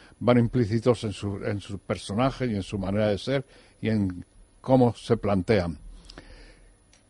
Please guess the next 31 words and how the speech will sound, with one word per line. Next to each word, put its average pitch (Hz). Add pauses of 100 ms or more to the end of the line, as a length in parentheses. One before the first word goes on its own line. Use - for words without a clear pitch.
(140)
Eh, 135
Miguel 135
Miura 160
sabe 151
perfectamente 127
desde 113
que 101
jovencito 113
que 123
se 110
va 113
a 123
dedicar 113
al 104
teatro, 110 (300)
porque 135
su 127
padre 147 (280)
era 143
un 139
gerente 131
de 120
teatro 127
estupendo, 98
era 110
hasta 110
un 110
tío 123
muy 113
de 107
moda, 131